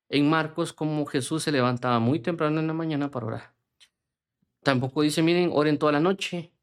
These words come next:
por así decirlo. Pero sí vemos un Jesús orando en toda la vigilia de la noche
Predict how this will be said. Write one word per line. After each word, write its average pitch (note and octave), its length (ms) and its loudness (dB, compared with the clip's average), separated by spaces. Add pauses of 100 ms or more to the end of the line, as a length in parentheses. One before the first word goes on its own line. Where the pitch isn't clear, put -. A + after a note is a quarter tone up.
(180)
por B2 140 -2
así B2 240 -2
decirlo. D3+ 380 0 (720)
Pero C#3 600 2
sí - 200 0
vemos D#3+ 260 2
un D#3+ 100 2
Jesús D#3+ 380 -2
orando D3 720 0
en A#2+ 220 -4
toda C#3+ 200 0
la D3+ 100 -2
vigilia C3+ 460 -4
de A#2+ 80 0
la B2+ 80 -4
noche D#3+ 420 -8